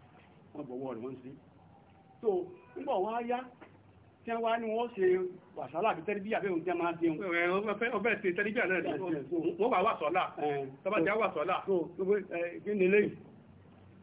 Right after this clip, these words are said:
Speaker 1: So, wọ́n wá, wọ́n á ṣe bàbá ṣe, ṣe, ṣe, ṣe, ṣe, ṣe, ṣe, ṣe, ṣe. Bàbá wá, kí ni eléyìí? Bàbá ní fóònù.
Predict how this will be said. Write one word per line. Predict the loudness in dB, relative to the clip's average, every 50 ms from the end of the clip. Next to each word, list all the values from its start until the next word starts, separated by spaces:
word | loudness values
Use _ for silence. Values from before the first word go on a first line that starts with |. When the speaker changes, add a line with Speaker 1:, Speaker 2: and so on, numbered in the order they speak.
| -18 -4
Speaker 1:
So, | 0 0 0 0 -2 -6 -12 -20 -20 -20 -20 -20 -20 -20 -20 -20 -20 -20 -20 -10
wọ́n | -6 -4 -4 0
wá, | 2 0 0
wọ́n | 0 -2 -2
á | -2 -2 -2 -4 -8 -12 -16 -14
ṣe | -2 0 0 0
bàbá | 0 -2 -2 -2 -2
ṣe, | -2 -4 -6
ṣe, | -8 -8 -8 -4
ṣe, | -2 -2 0
ṣe, | 0 -2
ṣe, | -4 -4 -8
ṣe, | -12 -14 -16
ṣe, | -14 -16 -16 -16
ṣe, | -16 -18 -18
ṣe. | -18 -18 -18 -20 -20 -20 -20 -20 -20 -20 -14
Bàbá | -10 -6 -4 -4 -2 -2 -2 -2
wá, | -2 -4
kí | -4 -2
ni | 2 2 4
eléyìí? | 4 2 0 -2
Bàbá | -2 -2 -2 0 0
ní | 0
fóònù. | -2 0 0 0 0 -2 -4